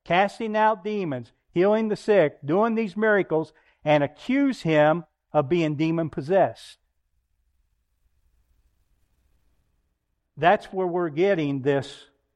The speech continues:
topic of discussion from, from people like that. And what was the motive?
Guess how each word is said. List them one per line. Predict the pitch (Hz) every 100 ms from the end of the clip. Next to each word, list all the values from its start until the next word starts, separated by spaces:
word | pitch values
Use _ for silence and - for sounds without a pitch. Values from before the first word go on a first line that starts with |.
| _ _
topic | - 185 165 151 143
of | 131
discussion | 127 - 180 175 - 127 123
from, | - 180 160 127 120 _ _
from | - 143
people | 131 202 196 175 151 143
like | 156 175 170 139
that. | 131 120 110 - _ _ _ _ _ _ _ _ _ _ _ _ _ _ _ _ _ _
And | 143 170 151
what | 170 170
was | 180 180 -
the | 165
motive? | 175 196 160 117 107